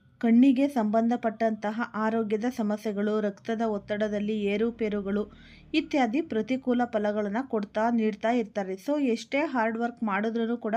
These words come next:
ಎಷ್ಟೇ ಕಷ್ಟಪಟ್ರೂ ಸಿಗ್ಲೇಬೇಕು ಅಂತ ಅಂದ್ಕೊಂಡಿರುವಂತಹ ಕೆಲವೊಂದಿಷ್ಟು ವಿಷಯಗಳ ಅಧಿಕಾರ, ಸ್ಥಾನ, ಮಾನ, ಗೌರವ ಇತ್ಯಾದಿ ವಿಷಯಗಳು ರವಿ ಬಲ ಇರಲೇಬೇಕಾಗುತ್ತೆ. ಈ ವಿಡಿಯೋನ ಫಸ್ಟಿಂದ ಹಿಡಿದು ಕೊನೆ ತನಕ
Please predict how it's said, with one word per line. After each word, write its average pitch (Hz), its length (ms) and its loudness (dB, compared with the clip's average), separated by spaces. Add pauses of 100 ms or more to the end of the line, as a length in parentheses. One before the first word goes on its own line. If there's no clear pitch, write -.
ಎಷ್ಟೇ 254 380 -4
ಕಷ್ಟಪಟ್ರೂ 220 840 -4
ಸಿಗ್ಲೇಬೇಕು 226 720 -2
ಅಂತ 208 240 -2 (520)
ಅಂದ್ಕೊಂಡಿರುವಂತಹ 262 1040 0
ಕೆಲವೊಂದಿಷ್ಟು 247 720 -2
ವಿಷಯಗಳ 226 520 0 (120)
ಅಧಿಕಾರ, 226 420 -2 (500)
ಸ್ಥಾನ, 233 440 0
ಮಾನ, 220 320 0 (100)
ಗೌರವ 214 460 0 (100)
ಇತ್ಯಾದಿ 277 460 -2
ವಿಷಯಗಳು 247 540 0
ರವಿ 247 280 2
ಬಲ 233 200 0 (100)
ಇರಲೇಬೇಕಾಗುತ್ತೆ. 214 1000 -2 (380)
ಈ 320 140 2
ವಿಡಿಯೋನ 269 580 2
ಫಸ್ಟಿಂದ 269 540 -2
ಹಿಡಿದು 220 360 2
ಕೊನೆ 220 340 0
ತನಕ 220 320 -4